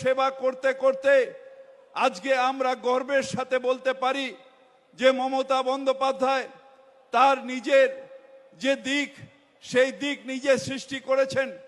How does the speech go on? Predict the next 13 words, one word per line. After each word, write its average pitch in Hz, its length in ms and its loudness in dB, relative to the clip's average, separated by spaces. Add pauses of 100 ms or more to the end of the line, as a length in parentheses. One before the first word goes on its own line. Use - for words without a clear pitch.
(500)
এখানে 277 280 -6 (120)
একটা 269 220 -4 (140)
পেল 262 180 0 (120)
প্লেট 262 220 2 (120)
লাগিয়েছি, 269 480 -6 (680)
যেখানে 254 300 -2 (140)
ছাব্বিশ 277 400 -2 (120)
দিন 269 120 -4 (100)
অনশন 269 380 0 (100)
করে 269 160 6 (120)
মৃত্যুর 269 380 -4 (100)
মুখে 269 300 4 (580)
মমতা 269 360 4